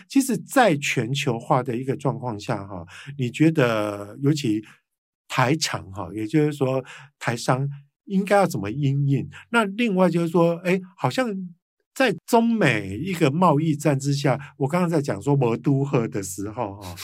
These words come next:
<laughs> 那，那，那其实是，其实很多，很多厂商都会，他会，或者说很多采购都会不能买中国的东西嘛。那在转单效应下，哎，我们真的是渔翁得利吗？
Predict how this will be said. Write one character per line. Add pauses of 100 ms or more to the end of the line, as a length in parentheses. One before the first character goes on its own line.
<laughs>
那，
那，
那
其
实 (160)
是，
其
实
很
多， (340)
很
多
厂
商
都
会， (220)
他
会，
或
者
说
很
多
采
购 (220)
都
会 (460)
不
能
买
中
国
的
东
西
嘛。 (300)
那
在
转
单
效
应
下， (220)
哎，
我
们
真
的
是
渔
翁
得
利
吗？